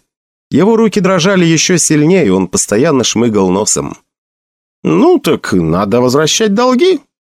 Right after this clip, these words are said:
Мы победили?» «Вряд ли», — сказал подошедший Гилберт Теннес, как всегда, серьёзный до тошноты.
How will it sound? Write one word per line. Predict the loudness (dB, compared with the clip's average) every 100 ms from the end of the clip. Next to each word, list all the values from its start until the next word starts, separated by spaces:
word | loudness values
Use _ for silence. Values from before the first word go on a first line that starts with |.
| -2
Мы | 0 2
победили?» | 0 0 2 2 2 0 -4 _ _ _ _ _ _ _ _ _ _ _
«Вряд | -4 -2 0 0 -2
ли», — | -4 -8 -12 -20 -10
сказал | -4 -2 0 0
подошедший | 0 0 0 -2 -2 -2
Гилберт | 0 0 0 -2 -4 _
Теннес, | -2 0 0 -2
как | -4 -4
всегда, | -2 -2 -2 -2 -2
серьёзный | -2 -2 0 0 0 0
до | -2
тошноты. | -4 -4 -6 -6 -6 -10 -10